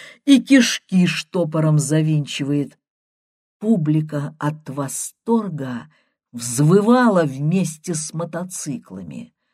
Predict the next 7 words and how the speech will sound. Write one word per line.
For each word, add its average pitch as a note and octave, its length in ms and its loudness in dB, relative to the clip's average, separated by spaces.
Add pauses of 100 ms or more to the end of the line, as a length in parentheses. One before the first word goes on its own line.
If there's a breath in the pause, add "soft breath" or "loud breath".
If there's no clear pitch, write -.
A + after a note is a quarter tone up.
(360)
Мы D#3 200 2
с - 200 -6
Анной C3 640 -2
менялись, C#3+ 880 -2 (480)
Рома A3+ 880 6 (160)
семижильным B2 1200 -4
был. - 340 -16